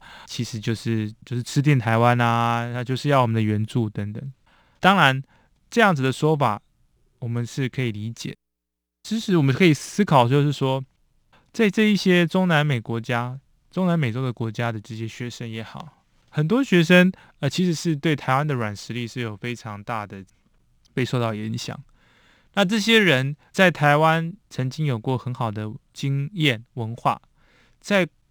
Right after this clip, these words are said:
他们的心中或许是种下一个种子，就是对台湾的好印象，对台湾的这种正面的文化影响力，也是有非常好的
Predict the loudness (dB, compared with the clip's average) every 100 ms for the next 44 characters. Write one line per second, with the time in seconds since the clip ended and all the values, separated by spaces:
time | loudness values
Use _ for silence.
0 | _ 4 4 4 2 2 0 0 0 -2
1 | -4 _ -4 -4 -2 -4 -2 -2 0 0
2 | 0 -2 -4 -6 -8 -8 -12 -8 -6 -4
3 | -2 0 0 2 -2 -6 -10 -6 -6 -2
4 | -2 -2 -6 _ _ _ -4 -2 0 2
5 | 2 2 -2 -4 -6 -6 -8 -2 0 0
6 | -2 -2 -4 -8 -6 -6 0 0 0 -4
7 | -6 -10 -10 -12 _ _ _ -10 -6 -8
8 | -8 _ _ _ -8 -4 -2 0 -2 -4
9 | -4 -6 -6 -10